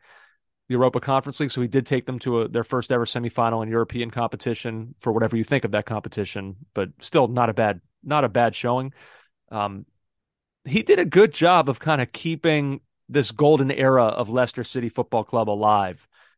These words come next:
in the wake of having won that incredible title. Um, like this, he sus-, they sustained this period of,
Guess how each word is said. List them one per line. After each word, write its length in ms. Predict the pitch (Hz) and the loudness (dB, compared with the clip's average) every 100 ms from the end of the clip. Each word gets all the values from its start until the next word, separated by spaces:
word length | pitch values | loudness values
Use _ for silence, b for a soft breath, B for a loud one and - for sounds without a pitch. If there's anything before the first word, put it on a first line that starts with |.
| _ | _
in 100 | 123 | -6
the 80 | 113 | -2
wake 220 | 110 110 | 2 2
of 80 | 107 | 0
having 280 | 113 110 107 | 0 -2 -2
won 200 | 107 107 | -2 -2
that 220 | 104 95 _ _ _ _ | -2 -4 _ _ _ _
incredible 440 | 120 104 127 113 98 | -16 -2 0 0 -2
title. 480 | - 147 120 101 - b b _ - | 2 4 4 0 -6 b b _ -12
Um, 300 | 104 95 - _ _ _ - | -10 -10 -14 _ _ _ -6
like 160 | 120 113 | -6 -6
this, 440 | 127 139 - - - - - | -4 -2 -2 -10 -14 -20 -6
he 160 | 139 175 | 2 2
sus-, 320 | 170 - - | 2 0 -4
they 200 | 170 185 | 0 0
sustained 580 | - 190 240 247 156 117 | 2 0 2 2 2 -2
this 160 | 113 | -4
period 380 | - 175 160 143 | 0 2 4 4
of, 260 | 131 117 | 2 -2